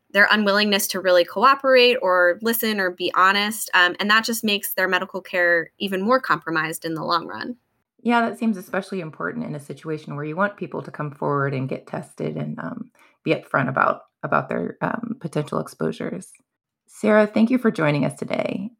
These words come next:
Speaker 2: And now here is Sarah Edman reading her essay, As a Mother with covid nineteen, I Faced Stigma and Shame.
Speaker 1: Clothed in full personal protective equipment,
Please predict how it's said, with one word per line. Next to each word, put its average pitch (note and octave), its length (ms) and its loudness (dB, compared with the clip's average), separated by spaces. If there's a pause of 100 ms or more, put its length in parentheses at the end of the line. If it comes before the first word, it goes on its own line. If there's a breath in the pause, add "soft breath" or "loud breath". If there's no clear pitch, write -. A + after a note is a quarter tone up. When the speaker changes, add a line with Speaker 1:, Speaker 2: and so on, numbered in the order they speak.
Speaker 2:
And F3+ 100 0
now G#3 280 8
here A3+ 240 4
is G#3+ 140 0
Sarah E3 280 4
Edman D3+ 380 2
reading E3 240 -2
her F#3 180 -2
essay, - 480 -4 (380)
As F3+ 160 0
a - 20 0
Mother A3+ 300 6
with F#3+ 200 0
covid F#3+ 280 -2
nineteen, D#3 720 -4
I D#3 180 4
Faced D3+ 420 -4
Stigma D3 440 -4
and C#3 220 -2
Shame. - 440 -8 (1400)
Speaker 1:
Clothed C4 300 2
in B3 160 2
full A3+ 260 0
personal A#3 440 -4
protective A#3 460 -6
equipment, F3+ 480 -8